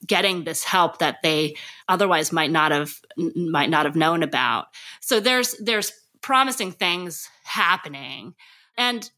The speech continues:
I just hope that people will, will see that there's this, this group who's, who's dedicated to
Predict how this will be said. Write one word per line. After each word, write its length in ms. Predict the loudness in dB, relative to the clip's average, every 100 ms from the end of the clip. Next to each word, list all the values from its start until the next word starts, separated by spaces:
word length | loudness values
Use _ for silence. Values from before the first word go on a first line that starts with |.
| -4
I 100 | -2
just 420 | -2 -2 -2 0
hope 220 | 0 2
that 160 | 0 0
people 420 | 0 0 0 0
will, 380 | 2 2 2 0
will 160 | -2
see 300 | -2 2 2
that 240 | 4 0 2
there's 340 | 2 4 2
this, 400 | 2 2 2 -2 -8 -20 -20 -20 -8
this 240 | -4 -4
group 480 | -2 2 4 2 -2
who's, 500 | -2 0 2 0 -6 _ -6
who's 240 | -4 -4
dedicated 880 | 0 2 2 0 0 2 4 2 2
to 600 | 0 2 4 4 2